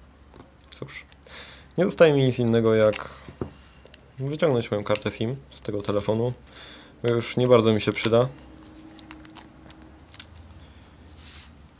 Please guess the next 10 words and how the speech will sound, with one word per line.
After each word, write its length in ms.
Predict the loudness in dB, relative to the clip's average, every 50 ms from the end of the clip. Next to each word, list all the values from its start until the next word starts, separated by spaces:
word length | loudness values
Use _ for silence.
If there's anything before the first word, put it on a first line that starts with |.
| -20 -20 -20 -20 -20 -14 -4 -2
I 140 | 0 2
zająć 340 | 4 6 6 6 6 2 0
się 120 | -2 -4 0
tym, 300 | 2 2 2 2 -2 -6 -10 -18 -20 -20 -20 -20 -20 -20 -20 -20 -20 -20 -20 -20 -20 -20 -20 -20 -20 -18 -14
że 460 | -8 -4 -2 0 0 0 -2 -4 -4 -10 -16 -20 -20 -20 -20 -20 -20 -20 -20 -20 -20 -20 -20 -20 -20 -20 -8 -2 0
pan, 180 | 0 0 0
który 220 | 0 0 2 4 4
zapowiedział 480 | 4 2 2 -2 -4 -2 -4 -4 -6
się 240 | -6 -6 -6 -6 -4
o, 260 | -4 -2 -4 -4 -6